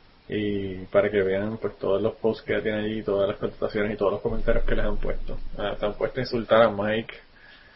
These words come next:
que es uno de los productores. De verdad que <laughs> ella,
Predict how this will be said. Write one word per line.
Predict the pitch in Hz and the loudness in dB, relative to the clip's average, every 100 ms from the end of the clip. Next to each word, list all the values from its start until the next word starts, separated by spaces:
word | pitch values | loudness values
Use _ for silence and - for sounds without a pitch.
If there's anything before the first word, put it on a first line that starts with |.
| - | -12
que | - | -6
es | 104 | -2
uno | 104 | 2
de | 104 | 2
los | - | 2
productores. | 120 110 - 110 110 | 2 2 4 4 6
De | 107 | 8
verdad | 107 120 | 8 8
que | 123 117 104 101 - - | 6 4 4 0 -8 -12
<laughs> | - - | -18 -2
ella, | 107 123 143 135 | 2 8 8 8